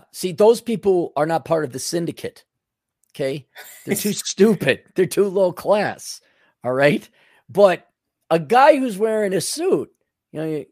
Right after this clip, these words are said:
Speaker 1: you know, I don't, I wonder if he belongs to the syndicate.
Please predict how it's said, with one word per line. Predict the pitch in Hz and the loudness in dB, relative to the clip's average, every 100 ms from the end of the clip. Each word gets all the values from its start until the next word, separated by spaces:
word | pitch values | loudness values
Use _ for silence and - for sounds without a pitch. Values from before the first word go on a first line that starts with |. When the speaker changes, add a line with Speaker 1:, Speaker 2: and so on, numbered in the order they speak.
| _ | _
Speaker 1:
you | 175 | -14
know, | 175 156 | -14 -14
I | 175 294 | -18 -16
don't, | 285 | -14
I | 220 277 | -12 -10
wonder | 330 302 | -10 -10
if | 240 | -12
he | |
belongs | 214 240 269 226 | -10 -8 -8 -8
to | |
the | 247 | -8
syndicate. | 175 320 330 - 98 | -8 -8 -8 -10 -12